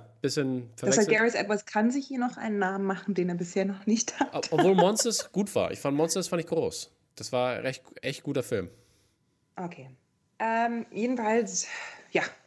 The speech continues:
Speaker 2: mehr können wir noch gar nicht dazu sagen, außer
Speaker 1: Mhm.
Speaker 2: natürlich, dass, ähm, wann immer irgendwo das Wort Science Fiction auftaucht und dann noch gepaart zusammen mit John David Washington, wir natürlich denken, dass es eine sehr große News ist, die wir euch unbedingt bringen
Speaker 1: Mhm.
Speaker 2: wollen.
Speaker 1: So ist es.
Speaker 2: Hence,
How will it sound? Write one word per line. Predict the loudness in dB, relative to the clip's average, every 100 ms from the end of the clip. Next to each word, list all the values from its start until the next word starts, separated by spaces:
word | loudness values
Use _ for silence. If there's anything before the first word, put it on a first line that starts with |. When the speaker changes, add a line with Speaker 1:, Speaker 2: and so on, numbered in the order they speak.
| _ _ -4
Speaker 2:
mehr | -2
können | -2 -2
wir |
noch | 0
gar | 0
nicht | 0 -4
dazu | -8 -6
sagen, | -4 -4 -4
außer | -4 -4 -4
Speaker 1:
Mhm. |
Speaker 2:
natürlich, | -4 -2 -2 -2
dass, | -2 -2 -4 -6
ähm, | -4 -2 -2 -2 -4 -6 -8 -10 -10 -12 _ -4
wann | 0 2
immer | 6 6 6
irgendwo | 4 0 -2 -4
das | -4 -6
Wort | -6 -2
Science | -2 -2
Fiction | -6 -4
auftaucht | -4 -2 -2 -2 -2
und | -2 -2 -2 0
dann | 0
noch | 0
gepaart | -6 -6 -6 -4
zusammen | -6 -6
mit | -4
John | -4
David | -4 -2
Washington, | -2 0 -2 -2 0
wir | 0
natürlich | 0 -4 -6 -4
denken, | -2 -2 -2
dass | 0
es | -2 -2
eine | 0 2 4
sehr | 4
große | 4 -2 0
News | 0 0 0
ist, | -2
die | 0
wir | 0
euch | -4 -4 _ 2
unbedingt | 6 8 8 8 6 4 -2 -6 -8 -6 -6 -6
bringen | -2 0 2
Speaker 1:
Mhm. | 2
Speaker 2:
wollen. | 4 4 2 -4 -20 -20 -20 -20 _ _ -20 _
Speaker 1:
So | -10 -6
ist |
es. | 2
Speaker 2:
Hence, | 4 6 4 0 -8 -8 -12